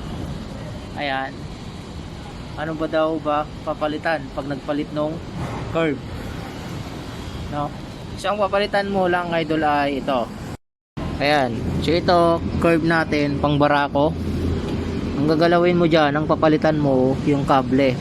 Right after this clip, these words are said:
Yung throttle, kontra rito. Ito, oh. Ayan. So, dapat nakalagay ito. Ayan. Pang throttle ng pang Barako din. Ayan. So, ito lang, oh.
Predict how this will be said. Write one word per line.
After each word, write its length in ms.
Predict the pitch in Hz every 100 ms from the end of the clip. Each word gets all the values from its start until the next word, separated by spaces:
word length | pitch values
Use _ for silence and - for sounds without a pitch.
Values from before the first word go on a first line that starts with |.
| - 147
Yung 80 | 147
throttle, 680 | 170 165 160 156 151 165 175 - - - - - - -
kontra 240 | 147 151 151
rito. 400 | 143 139 143 110 - - - - - -
Ito, 80 | 143
oh. 200 | 131 131 - - - - - - - - - - -
Ayan. 220 | 123 117 - - - - 143 151 - - - - - -
So, 60 | - 131
dapat 240 | 131 143
nakalagay 880 | 143 139 135 135 131 131 127 120 113
ito. 120 | 117 110 - - - - - - - - - - - -
Ayan. 240 | 127 123 120 - - - -
Pang 160 | 151
throttle 480 | 165 165 165 170 160
ng 400 | 156 147 147 156
pang 160 | 139 139
Barako 400 | 143 139 120 127
din. 240 | 127 123 - - - - - - - - - - - - - - -
Ayan. 240 | 117 113 - - - 120
So, 80 | 123
ito 160 | 120
lang, 160 | 131 127
oh. 160 | 113